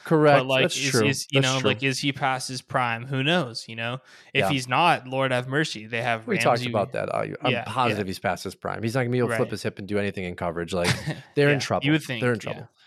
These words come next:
Speaker 1: But, um, <laughs> they are my pick for the division.
Speaker 2: Me
Speaker 1: Even
Speaker 2: too.
Speaker 1: though
Speaker 2: I mean, how,
Speaker 1: they're in
Speaker 2: how can they
Speaker 1: trouble.
Speaker 2: not be? I mean, we
Speaker 1: Yeah.
Speaker 2: didn't, we didn't really talk about Arizona, but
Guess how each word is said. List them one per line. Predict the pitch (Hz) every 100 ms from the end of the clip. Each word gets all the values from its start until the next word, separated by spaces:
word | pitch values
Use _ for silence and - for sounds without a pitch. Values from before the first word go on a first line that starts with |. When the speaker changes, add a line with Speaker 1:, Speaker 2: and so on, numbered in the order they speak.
| _ -
Speaker 1:
But, | 135 123
um, | 113 104 101 - -
<laughs> | - -
they | - 98
are | 90
my | 85
pick | 95 90
for | -
the | 98
division. | 95 90 95 95
Speaker 2:
Me | - 165
Speaker 1:
Even | 196 -
Speaker 2:
too. | 120
Speaker 1:
though | 117
Speaker 2:
I |
mean, | 135 135
how, | 151 139
Speaker 1:
they're | 92
in |
Speaker 2:
how | 139
can | -
they | 135
Speaker 1:
trouble. | 123
Speaker 2:
not | 117 117
be? | 123 117
I | 117
mean, | 123 123
we | 127
Speaker 1:
Yeah. | 135
Speaker 2:
didn't, | 131 120 120
we | 135
didn't | 139 131
really | 131 120
talk | 120 113 131
about | 131 120
Arizona, | 123 127 123 120
but | 123 110 -